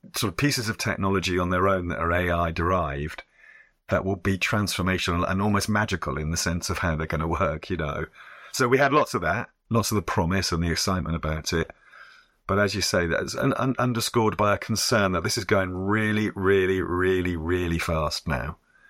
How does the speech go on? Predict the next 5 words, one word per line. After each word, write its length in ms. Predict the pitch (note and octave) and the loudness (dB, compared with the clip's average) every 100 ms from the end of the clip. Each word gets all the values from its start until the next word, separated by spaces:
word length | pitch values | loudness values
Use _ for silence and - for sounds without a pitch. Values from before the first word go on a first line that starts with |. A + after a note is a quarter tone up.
| - - | -16 -4
Incredibly 880 | F2 - - G#2 G2 F2 D#2 E2 | -2 0 2 2 4 0 0 -2
incrementally 800 | E2 D#2+ - E2 D#2+ E2 C#2 D2+ | 0 -2 0 0 0 -2 -2 -4
fast. 520 | - E2 - - - - | -2 -4 -4 -8 -6 -6
And, 380 | D#2+ E2 D#2+ E2 - - - - - - _ _ - - | -2 -2 0 -4 -8 -20 -20 -20 -20 -20 _ _ -20 -18
y-, 120 | - | -12